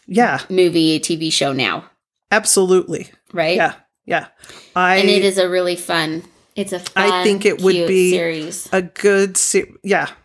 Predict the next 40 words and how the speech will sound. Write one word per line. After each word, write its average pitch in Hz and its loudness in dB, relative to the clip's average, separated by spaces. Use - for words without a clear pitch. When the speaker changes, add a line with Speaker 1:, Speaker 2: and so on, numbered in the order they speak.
Speaker 1:
I 190 -6
think 202 -2
my 190 -2
Speaker 2:
Good 214 -4
Speaker 1:
kids 202 0
would 220 2
like 226 2
Speaker 2:
call. - -4
Speaker 1:
to - -10
go 226 0
see 226 0
it. 220 -2
Yeah, 208 4
that 214 4
would 208 2
be 208 0
my, 185 2
my 185 -2
pick. - -6
Speaker 2:
Do 233 -2
you 254 4
think 311 0
there 196 2
are 180 0
any 285 4
movie 214 2
adaptions 202 -2
out 175 0
there 170 0
that 190 0
are 185 0
actually 196 0
better 165 2
than 202 0
the 180 0
original, 175 -4
like, - -4
than 190 0
the 180 -2
book? 175 0